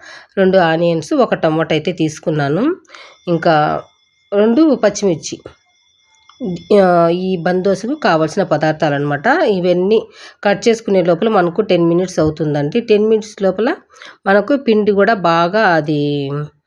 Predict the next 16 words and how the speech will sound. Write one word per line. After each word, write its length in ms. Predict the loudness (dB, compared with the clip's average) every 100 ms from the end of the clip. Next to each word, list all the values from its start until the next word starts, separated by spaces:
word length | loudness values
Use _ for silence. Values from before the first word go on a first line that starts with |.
| _ -20 -20 -6
ఆ, 380 | -2 -2 -2 -6 -10 -20 _ -2
మంచిగా 460 | 0 2 2 4 2
పు-, 500 | -2 _ -2 0 0 -4
పులుస్తుందనమాట, 640 | -4 -4 -4 -2 -2 -4
బాగా 280 | -2 0 2
నానిపోతుంది. 960 | 2 0 -2 -4 -6 -4 -4 -2 -4 -8 -20 -20 -8
ఈలోపు 360 | -2 2 2 2
ఇదిగోండి, 500 | 2 2 0 0 -2
పచ్చిమిర్చి, 640 | -2 -4 -2 -4 -4 -4
కరివేపాకు 540 | 0 0 2 0 -2 -2
అయితే 220 | -4 -2
కట్ 320 | -2 -4 -4
చేసి, 480 | -6 -2 -2 0 -2
సన్నగా 380 | 0 0 2 0
కట్ 300 | -2 -6 -6
చేసి 340 | -2 -2 -2